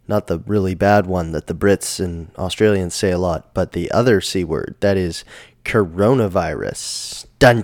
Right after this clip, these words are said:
dun, dun. Okay, so I'm sure everybody has an opinion on this, but since we are the podcast where Jesus is the answer to everything, I feel like I need to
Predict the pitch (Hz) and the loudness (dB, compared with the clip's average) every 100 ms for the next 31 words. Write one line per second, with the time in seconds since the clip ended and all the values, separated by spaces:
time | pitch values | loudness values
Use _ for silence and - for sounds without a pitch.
0 | - 107 90 87 - 104 87 87 85 85 | 0 0 0 -4 2 2 2 -6 -6 -6
1 | 85 85 82 85 82 - - _ - - | -6 -6 -6 -6 -6 -8 -12 _ -20 -20
2 | - - - - 117 - 110 - - - | -20 -20 -10 -6 -2 -2 -4 -14 -16 -2
3 | 123 117 107 - 110 107 127 123 120 107 | 4 4 4 0 -8 -2 2 6 4 4
4 | 113 110 107 95 92 110 101 87 - - | 0 2 0 -2 -2 -2 -2 -4 -8 -12
5 | - - - - - - _ _ _ _ | -16 -20 -20 -20 -20 -20 _ _ _ _
6 | 135 117 - - - - - - 135 120 | 8 8 6 -6 -20 -20 -14 0 4 4
7 | 117 127 135 127 117 - 120 113 - 82 | 4 4 6 6 4 2 2 2 0 0
8 | 73 - 98 98 95 113 104 104 - - | -2 -4 0 0 2 2 2 2 0 -4
9 | 117 101 98 104 107 104 - 98 87 - | -2 -2 0 0 0 -2 -2 -4 -2 -2
10 | 95 101 107 - - - _ _ - 98 | -2 -2 -2 -4 -8 -12 _ _ -4 -2
11 | - 113 110 104 98 95 - 98 101 98 | 0 0 2 2 0 -2 -4 -4 -2 -4
12 | 95 - 95 95 92 | -6 -8 -6 -4 -6